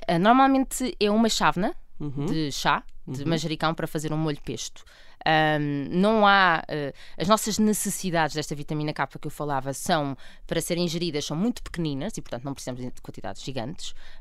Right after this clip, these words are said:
Speaker 1: Por isso, normalmente, até a carência não é por falta de ingestão, será mais por uma falta de absorção a nível intestinal. Mas, eh, mas eu acho que traz aqui, essa, para além dessa mais-valia, também traz outra, que é da fibra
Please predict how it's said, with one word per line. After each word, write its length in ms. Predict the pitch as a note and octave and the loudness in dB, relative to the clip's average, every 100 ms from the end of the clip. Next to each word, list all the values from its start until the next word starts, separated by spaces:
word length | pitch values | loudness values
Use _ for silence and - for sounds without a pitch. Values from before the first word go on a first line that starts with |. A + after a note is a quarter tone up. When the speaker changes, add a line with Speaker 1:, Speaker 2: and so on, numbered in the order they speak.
| - | -10
Speaker 1:
Por 100 | - | -6
isso, 60 | D3+ | 2
normalmente, 340 | D3+ C#3+ D3+ | 2 4 2
até 200 | D3+ D#3 | -2 -2
a 40 | C3+ | -2
carência 540 | - D3+ C#3+ - - | 0 -2 -2 -6 -8
não 180 | C3+ D3+ | -4 -2
é 80 | D3+ | -2
por 220 | - C#3+ | -4 -10
falta 340 | - C#3 - | -4 -4 -4
de 60 | C3+ | -6
ingestão, 460 | C#3 - - B2 - - - | -4 -4 -4 -4 -6 -10 -12
será 240 | - C#3 | -2 0
mais 220 | D3+ D3+ | 2 0
por 120 | - | -2
uma 120 | D3 C#3+ | -6 0
falta 280 | D#3+ D3+ | 0 0
de 120 | D3 E3+ | 0 0
absorção 500 | - F#3+ F3 - D3+ | 4 4 4 4 2
a 20 | |
nível 260 | D3 C#3+ C#3+ | 2 -2 -4
intestinal. 540 | C#3+ - - C3+ C#3+ - - - - | -4 -6 -4 -4 -4 -8 -16 -16 -10
Mas, 560 | - F3 F#3+ F#3+ E3+ - | 0 6 6 6 2 0
eh, 460 | G3 G3 F#3+ F#3 - | 2 2 2 0 -2
mas 360 | F#3+ F#3+ - - - | 0 0 -2 -6 0
eu 220 | G3 G3+ | 4 6
acho 200 | A3 - | 4 0
que 80 | - | 0
traz 300 | G#3+ G#3 G#3 | 4 4 2
aqui, 340 | - G3+ D#3 | -6 -2 0
essa, 200 | D#3+ G3 F#3 - | 0 -2 -4 -2
para 120 | - | 0
além 120 | F#3+ C#4+ | 2 0
dessa 180 | C#4 | -2
mais-valia, 520 | A#3+ G3 F3 D#3 F#3+ C#4+ | 0 0 0 -4 -4 -4
também 240 | A#3 A3 | 0 -2
traz 240 | - F#3+ | 0 0
outra, 200 | G3+ - | 0 -6
que 140 | D#4 D#3+ | -6 -4
é 20 | |
da 100 | D3 | -4
fibra 400 | - F#3 D#3 | -4 -4 -2